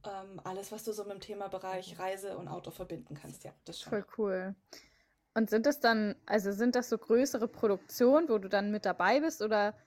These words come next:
Speaker 3: war das am Anfang eher so, ja, hey, hier sind Schuhe, sch-, wir schicken die dir mal zu und mach du mal was draus, oder wie hat sich das entwickelt?
Speaker 1: Also nach wie vor, zum Teil ist es heute noch so, dass Leute sagen, ähm, wir haben hier ein tolles Produkt, willst,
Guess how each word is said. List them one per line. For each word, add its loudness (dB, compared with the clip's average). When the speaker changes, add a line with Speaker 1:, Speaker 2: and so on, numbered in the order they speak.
Speaker 3:
war 2
das -2
am -6
Anfang -6
eher -2
so, -6
ja, 0
hey, 2
hier 2
sind -6
Schuhe, 2
sch-, -6
wir -4
schicken -4
die -4
dir 0
mal -4
zu -2
und -2
mach -4
du -12
mal -2
was -4
draus, -4
oder -4
wie -6
hat -12
sich -14
das -14
entwickelt? -14
Speaker 1:
Also -6
nach -4
wie -10
vor, -4
zum -6
Teil -4
ist -6
es -12
heute -2
noch -4
so, -4
dass -4
Leute -6
sagen, -8
ähm, -4
wir -8
haben -2
hier -2
ein -10
tolles -8
Produkt, -6
willst, -8